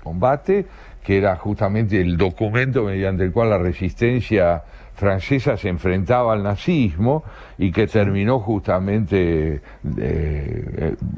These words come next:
discutiendo y hasta rompiendo relaciones con, con Jean-Paul Sartre por la disidencia en torno al comunismo. Eh, Camus decía, con ironía, "Me gustaría pertenecer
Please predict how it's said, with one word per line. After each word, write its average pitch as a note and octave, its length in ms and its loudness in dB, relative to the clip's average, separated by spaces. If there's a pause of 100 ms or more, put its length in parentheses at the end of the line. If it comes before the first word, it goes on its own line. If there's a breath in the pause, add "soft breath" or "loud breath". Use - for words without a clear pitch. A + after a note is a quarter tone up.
(200)
discutiendo C#3+ 920 2
y G2+ 140 2
hasta F2+ 320 2
rompiendo G2+ 600 0
relaciones F#2+ 800 2
con, D#2 480 -2 (400 loud breath)
con G2 200 2
Jean-Paul A#2 420 0
Sartre A#2+ 420 -2 (540)
por G#2 260 2
la G2 180 2
disidencia G#2 720 0
en F2+ 80 -2
torno G2 260 0
al F#2 100 -2
comunismo. G#2 840 2 (500 loud breath)
Eh, C3 260 0
Camus G3 300 0
decía, C3 800 2
con G2 180 -2
ironía, A2 720 2 (480 loud breath)
"Me C#3 100 4
gustaría E3 540 2
pertenecer C#3+ 880 0